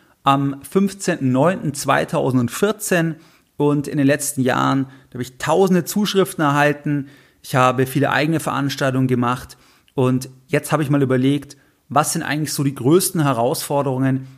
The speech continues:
für Privatanleger? Diese Herausforderungen, die möchte ich mit dir in dieser Podcast-Folge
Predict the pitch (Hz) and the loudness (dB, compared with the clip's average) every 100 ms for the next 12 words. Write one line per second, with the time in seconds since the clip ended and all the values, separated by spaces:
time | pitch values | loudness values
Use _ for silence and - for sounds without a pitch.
0 | _ - 147 135 135 - _ - 120 127 | _ -6 -2 0 -2 -10 _ -2 2 4
1 | 151 127 120 113 107 - _ _ _ - | 4 2 0 -4 -8 -10 _ _ _ -6
2 | 180 202 147 147 196 - 175 170 160 156 | 0 2 2 0 -2 0 0 2 0 -2
3 | 156 - _ _ 180 180 185 - 160 160 | -4 -12 _ _ 0 2 2 0 0 0
4 | 135 165 156 151 147 165 - 151 139 - | 2 0 0 -2 -2 -2 -2 -2 -2 -4
5 | 139 131 127 123 | -2 0 0 -2